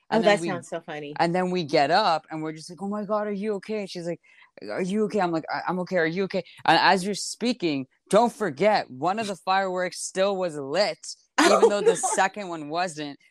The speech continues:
Speaker 2: So the first firework goes off, like, literally, and it's a big one. And we <laughs> were just so startled. And, and, uh, it's on TikTok now. It's really funny. Uh, so that's
Speaker 1: Okay.
Speaker 2: the last video on my camera roll. It's really funny.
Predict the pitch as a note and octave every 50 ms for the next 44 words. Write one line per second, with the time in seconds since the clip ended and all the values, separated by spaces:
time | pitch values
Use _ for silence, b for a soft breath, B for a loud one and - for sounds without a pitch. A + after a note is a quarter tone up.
0 | b _ - F#3 F3 E3 D#3 - - G3+ G#3+ G#3 - - G3 G3 G3 F#3 F#3 E3+
1 | C3+ B2 D3+ D#3 E3 F3 D#3 C#3+ - - D3+ D#3 C#3+ B2+ C3+ C#3+ - b b b
2 | b _ _ D3+ D#3 D3+ D3 D#3 D3+ D#3 E3 F#3 G#3 A3 A3+ G#3 F#3 F3+ E3+ D#3+
3 | D3+ D3 - D#3 C3 - D3+ E3+ F3+ E3+ D3 D3 C#3+ C3+ C3 C3 - - C#3 C#3
4 | C#3 C#3+ D3+ D#3 - - - G3+ F3+ F#3+ G3+ F#3 - - F#3 F3 F3+ F3+ - -
5 | - - D#3+ D3+ E3 E3 D#3+ D3 C#3 B B B B B B - D3 D3+ C#3+ -
6 | D3+ D3 D3 C#3+ C#3 C#3 A#2 C#3 C#3 - F3 D#3 D#3 D3+ - C#3 B2+ - C3 A#2+
7 | A#2+ - A#2+ A#2+ A#2+ - - B2 B2 A#2+ A#2+ - A#2+ A#2 A#2+ B B B B B
8 | - C#3 D3 D3 E3+ C#3+ C3 D3 D3+ D#3 - - E3 D3 C#3 C#3 C#3 C#3 - C3
9 | B2+ B2 B2+ F#3 F#3 - - - - D3 B2+ B2+ B2 - - C#3+ - - _ -
10 | D#3 B2+ B2 C3+ C3+ - - - - - C#3+